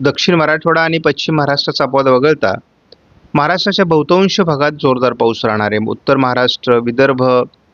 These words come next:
कोकण असं मोठं पावसाळी क्षेत्र आपल्याला दोन तारखेला बघायला मिळेल.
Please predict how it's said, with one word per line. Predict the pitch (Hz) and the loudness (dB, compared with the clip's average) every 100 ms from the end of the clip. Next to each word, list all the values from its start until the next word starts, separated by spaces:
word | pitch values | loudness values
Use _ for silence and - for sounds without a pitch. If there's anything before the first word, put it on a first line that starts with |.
| _ _ _ - | _ _ _ -2
कोकण | 160 165 110 101 | 0 2 0 -2
असं | - 120 143 | -4 0 0
मोठं | 151 160 190 | 2 0 0
पावसाळी | 175 127 - 135 | 0 -2 0 -2
क्षेत्र | 127 165 135 120 | 0 0 0 0
आपल्याला | 110 120 113 113 113 131 _ _ _ _ _ _ _ _ _ _ - | 0 0 0 0 -2 -8 _ _ _ _ _ _ _ _ _ _ 0
दोन | 131 147 | 2 2
तारखेला | 139 131 - 135 | 2 -2 0 0
बघायला | 123 120 123 | 2 0 0
मिळेल. | 127 139 269 | 0 -2 -6